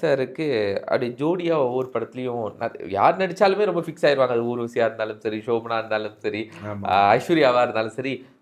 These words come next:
Speaker 1: பாக்யராஜுக்கான அந்த டோன் அப்படியே வந்துரும்.
Speaker 2: ஆ.
Speaker 1: But நீங்க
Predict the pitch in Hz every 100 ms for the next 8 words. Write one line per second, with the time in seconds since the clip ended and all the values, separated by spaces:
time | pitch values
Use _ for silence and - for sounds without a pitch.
0 | _ 117 147 208 208 202 175 185 175 170
1 | 165 151 135 139 202 226 156 151 165 123
2 | 104 113 - - - 104 101 101 156 160
3 | 196 277 320